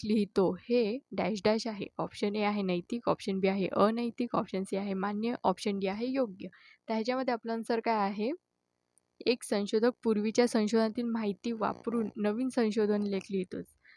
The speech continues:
म्हणजे हेच काय झालं? ऑप्शन बी अनैतिक. आपलं आन्सर आहे ऑप्शन बी अनैतिक.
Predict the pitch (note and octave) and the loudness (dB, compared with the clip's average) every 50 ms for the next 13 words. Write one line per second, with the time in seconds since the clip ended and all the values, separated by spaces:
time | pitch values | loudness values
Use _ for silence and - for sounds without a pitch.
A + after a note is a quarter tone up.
0 | _ _ - - G#3 G3+ G3 G#3+ G#3+ A#3 B3 - - - - B3 B3 A#3+ A#3+ A3+ | _ _ -4 -2 0 4 4 6 6 6 4 4 2 2 2 2 4 4 2 4
1 | A3+ G#3+ G3 F3 - - - G3 F#3+ F#3+ F#3+ A3 B3+ D4 D4 - _ - A3+ A#3+ | 6 6 6 4 2 0 -2 0 0 0 -2 -2 -4 -4 -6 -4 _ 2 4 4
2 | B3+ A#3 A3 G#3+ F#3 - - G3 F3+ - _ _ _ _ _ _ _ _ _ _ | 4 0 -2 -4 -6 -8 -8 -10 -10 -12 _ _ _ _ _ _ _ _ _ _
3 | _ _ _ _ _ _ _ _ - - F#3 - - G3+ G3 G3 F#3 G3+ G3 G3 | _ _ _ _ _ _ _ _ -14 -14 -10 -6 -2 -2 -2 -2 0 0 0 0
4 | G3 F3 E3 - - G3 F#3 F#3 F#3 A3+ C4+ - _ _ _ _ - - A3 A3+ | 0 0 -2 -4 -6 -6 -6 -6 -6 -8 -10 -12 _ _ _ _ -4 -4 -2 -2
5 | G#3+ G#3 F#3 F3 - - - | -2 -4 -6 -6 -8 -12 -16